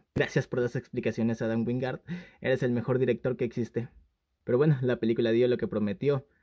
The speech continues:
Godzilla versus Kong. Faltó el montón de trama humana,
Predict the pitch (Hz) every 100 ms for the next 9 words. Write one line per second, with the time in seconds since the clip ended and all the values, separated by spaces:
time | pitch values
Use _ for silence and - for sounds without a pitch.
0 | _ _ - 110 87 - 131 113 104 107
1 | 107 - 156 151 - - _ _ _ _
2 | 120 110 - 131 - 127 123 113 110 110
3 | - 139 143 123 113 117 117 117 117 120
4 | 120 117 117